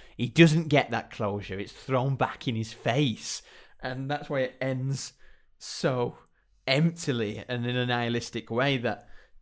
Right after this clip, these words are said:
you don't really expect. I, I very much thought it was gonna be a lot more rounded than that.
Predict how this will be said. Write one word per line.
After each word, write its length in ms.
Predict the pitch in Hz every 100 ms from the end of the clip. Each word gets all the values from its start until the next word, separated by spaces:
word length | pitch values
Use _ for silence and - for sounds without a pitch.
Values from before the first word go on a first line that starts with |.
| -
you 100 | 160
don't 160 | 175
really 160 | 160 139
expect. 720 | - - - 247 185 - - -
I, 300 | 170 185 175
I 320 | 170 180 190 160
very 560 | 147 143 131 143 143
much 180 | 131 127
thought 420 | - 131 123 120
it 80 | 131
was 100 | 127
gonna 120 | 123 120
be 60 |
a 40 | 123
lot 140 | 117
more 180 | 113 117
rounded 440 | 127 185 165 139
than 180 | 123 113
that. 200 | 110